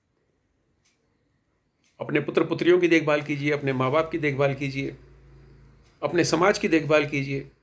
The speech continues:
आपके क्षेत्र में, आपके इलाके में, आपके दाएं बाएं जो शोषित लोग हैं उनकी मदद कीजिए। अगर आप शिक्षा के क्षेत्र से जुड़े हैं तो शिक्षा के क्षेत्र में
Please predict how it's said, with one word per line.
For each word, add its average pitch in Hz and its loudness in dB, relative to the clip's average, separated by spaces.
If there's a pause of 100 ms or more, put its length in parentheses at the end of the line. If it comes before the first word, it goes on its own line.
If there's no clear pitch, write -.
(1600)
आपके 143 0
क्षेत्र 175 2
में, 156 0
आपके 147 -2
इलाके 147 2
में, 143 -2
आपके 139 0
दाएं 151 2
बाएं 147 0
जो 143 -2
शोषित 170 -2
लोग 143 -2
हैं 131 -6
उनकी 175 -6
मदद 160 0
कीजिए। 135 -6 (880)
अगर 131 -2
आप 143 2
शिक्षा - 2
के 175 -4
क्षेत्र 180 0
से 151 -2
जुड़े 143 -2
हैं 131 -2 (2000)
तो 147 -2
शिक्षा 170 4
के 185 -2
क्षेत्र 180 0
में 147 0